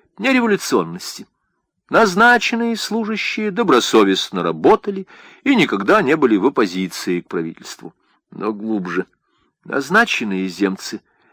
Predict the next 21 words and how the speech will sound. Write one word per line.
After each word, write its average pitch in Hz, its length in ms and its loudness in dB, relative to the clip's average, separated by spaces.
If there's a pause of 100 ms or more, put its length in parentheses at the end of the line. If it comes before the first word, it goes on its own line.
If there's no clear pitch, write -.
(140)
не 160 120 -10
могли 214 320 -2
так 220 240 -2
смело, 107 500 0
как 170 260 -6
выбранные, 92 680 -2
использовать - 640 -2
местные 175 420 -8
силы. 98 440 -8 (560)
Не 147 100 -4
считали 170 440 4
себя 165 260 4
вправе 190 400 4
расширять 104 560 2
деятельность 107 580 2
своих 104 340 2
земств, 113 560 -4 (300)
укрепляться 175 720 4
усилением 180 580 4
земских 170 540 2
сборов, 143 720 0